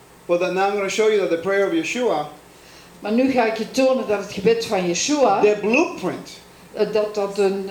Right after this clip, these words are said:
Speaker 2: een blauwdruk is.
Speaker 1: follow the Amidah blueprint.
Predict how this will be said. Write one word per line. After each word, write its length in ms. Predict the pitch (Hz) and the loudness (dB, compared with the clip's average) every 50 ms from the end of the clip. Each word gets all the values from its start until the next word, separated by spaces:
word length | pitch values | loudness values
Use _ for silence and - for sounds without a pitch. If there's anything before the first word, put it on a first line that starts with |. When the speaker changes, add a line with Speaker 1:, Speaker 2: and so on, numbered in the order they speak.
| 185 185 185 | -8 -8 -6
Speaker 2:
een 300 | 185 185 185 180 180 175 | -4 -4 -4 -4 -4 0
blauwdruk 580 | 175 202 226 254 294 - - 214 190 185 185 185 | 2 4 6 6 6 4 2 0 -2 -2 -2 0
is. 240 | 196 196 233 359 - - - - - - - - | 0 0 0 0 -2 -6 -12 -14 -18 -20 -20 -10
Speaker 1:
follow 440 | - - 220 214 226 226 214 - 202 190 | -4 -2 0 2 2 2 2 0 0 -2
the 60 | 190 | -4
Amidah 400 | 185 185 175 - 208 208 202 - | -2 -4 -2 -2 0 -2 0 -2
blueprint. 340 | 165 165 151 - - - | -2 -4 -6 -6 -10 -16